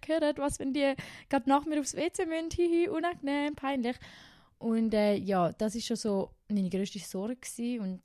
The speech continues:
es hat mich, es ist für mich mega schlimm gewesen, mega belastend, so, "Scheiße, scheiße, ich muss aufs W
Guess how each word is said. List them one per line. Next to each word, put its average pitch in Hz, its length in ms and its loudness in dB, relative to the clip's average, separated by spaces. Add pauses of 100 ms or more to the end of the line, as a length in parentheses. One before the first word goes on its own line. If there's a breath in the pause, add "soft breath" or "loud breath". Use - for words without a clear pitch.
es - 180 -12
hat 190 140 -10
mich, 190 180 -8
es 175 140 -8
ist 165 80 -10
für 208 100 -6
mich 160 180 -4
mega 202 200 -2
schlimm 226 260 -2
gewesen, 214 200 -6
mega 202 180 -8
belastend, 208 500 -4
so, 226 80 -12
"Scheiße, - 420 -10
scheiße, - 340 -10
ich - 80 -20
muss - 120 -18
aufs - 220 -14
W - 40 -20